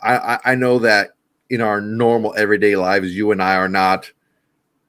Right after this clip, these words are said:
insensitive to these types of issues and stuff like that. Um, it's just talking shit, and, uh,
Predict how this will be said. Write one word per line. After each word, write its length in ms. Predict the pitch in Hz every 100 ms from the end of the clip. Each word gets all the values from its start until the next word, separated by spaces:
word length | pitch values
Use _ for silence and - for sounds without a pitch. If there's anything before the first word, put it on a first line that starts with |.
| _ _ _ _ _ -
insensitive 840 | 127 - 127 113 - 110 113 110
to 500 | - 113 104 95 92 - _ _
these 220 | 117 110
types 320 | - 117 -
of 140 | 107 95
issues 460 | 107 - 110 110
and 80 | 101
stuff 280 | - 104 -
like 240 | 107 101
that. 360 | 110 107 127 131 _ _ _ _ -
Um, 580 | 104 101 95 92 90 - _
it's 180 | - -
just 240 | 120 117
talking 300 | - 127 131
shit, 500 | 127 - 123 139 - _ _ -
and, 600 | 113 110 107 107 101 92 _ _ _ _ _
uh, 640 | - 101 98 95 92 90